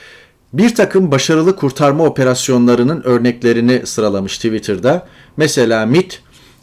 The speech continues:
Kenya'da kaçırılan İtalyan vatandaşını kurtardı. Mesela mit, Moldovalı kadın ve dört çocuğunu Y P G P K K'nın elinden kurtardı. Hep Anadolu Ajansı haberleri.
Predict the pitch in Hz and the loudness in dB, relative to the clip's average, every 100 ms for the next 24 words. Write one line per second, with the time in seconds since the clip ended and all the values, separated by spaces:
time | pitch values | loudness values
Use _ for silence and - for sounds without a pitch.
0 | _ - 185 165 131 117 127 - 120 123 | _ 0 2 2 0 0 -2 -2 -2 -2
1 | 160 139 - 135 139 147 120 120 110 110 | -2 -2 0 0 2 0 -2 -2 -2 -2
2 | - 147 - 120 - 113 101 98 90 _ | -2 -4 -2 -4 -2 -2 -2 -4 -10 _
3 | _ _ _ 151 160 135 113 120 123 170 | _ _ _ -2 0 0 2 2 2 0
4 | - 127 143 156 156 139 135 131 135 147 | -2 0 2 2 2 2 0 -2 -2 0
5 | 123 135 143 - 120 107 123 151 127 127 | 2 2 0 0 -4 0 0 2 2 2
6 | 135 131 139 147 120 120 123 123 131 120 | 2 2 2 2 0 0 -2 0 0 0
7 | 113 107 123 123 113 - 110 101 185 139 | 0 -2 -2 -2 -6 -4 -4 -2 0 0
8 | 143 151 208 156 120 104 98 95 95 90 | 0 2 2 2 0 0 -4 -4 -6 -10